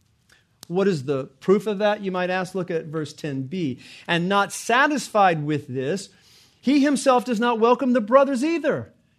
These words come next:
And he forbids those who want to do so and puts them out of the church." And this is the crux of why John writes this portrait,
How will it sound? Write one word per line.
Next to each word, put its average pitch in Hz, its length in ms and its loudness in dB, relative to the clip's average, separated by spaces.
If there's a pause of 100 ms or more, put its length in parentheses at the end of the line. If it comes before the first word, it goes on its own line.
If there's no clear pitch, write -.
(240)
And 240 180 2
he 262 160 2
forbids 240 760 4
those 190 320 2
who 226 120 -2
want 220 340 -2
to 240 140 -2
do 302 260 2
so 190 360 -2
and 240 340 -4
puts - 300 -4
them 277 420 -2
out 294 380 4
of 247 160 -4
the 294 80 -4
church." - 760 -8 (1700)
And 233 100 2
this 330 160 2
is 277 120 0
the 262 100 -2
crux - 580 0
of 165 220 -6
why 180 220 2
John 170 400 -2
writes 175 260 -2
this 151 140 -8
portrait, 185 580 -6